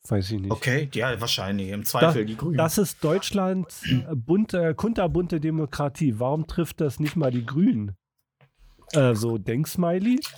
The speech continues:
Speaker 1: Oh, sorry, weil die dahinter stecken, dieses Pack. Ähm, überraschter Smiley, Affe, der sich die Augen zuhält. Und Smiley, der sich den Finger vorm Mund hält und Psst macht.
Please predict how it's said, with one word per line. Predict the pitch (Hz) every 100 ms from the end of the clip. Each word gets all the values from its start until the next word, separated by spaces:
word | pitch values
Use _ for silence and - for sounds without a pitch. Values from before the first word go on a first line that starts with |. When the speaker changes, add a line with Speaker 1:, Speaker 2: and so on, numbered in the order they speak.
| -
Speaker 1:
Oh, | - 165
sorry, | - 190 208 160 117
weil | 123
die | 135
dahinter | 131 127 180 127
stecken, | - 110 110
dieses | 107 110 113
Pack. | - 143 180 - _ _ - - - -
Ähm, | 165 160
überraschter | 165 147 135 160 - 190
Smiley, | - 170 180 180 185
Affe, | 147 143 175
der | 147 131
sich | 127
die | 135
Augen | 143 190 175
zuhält. | - 123 113 185 - _ - _
Und | 180 208 - -
Smiley, | - 139 135 165
der | 147 143
sich | 131
den |
Finger | - 156 151
vorm | 139 120
Mund | 131 127
hält | 113
und | 104
Psst | - - - -
macht. | 101 90 -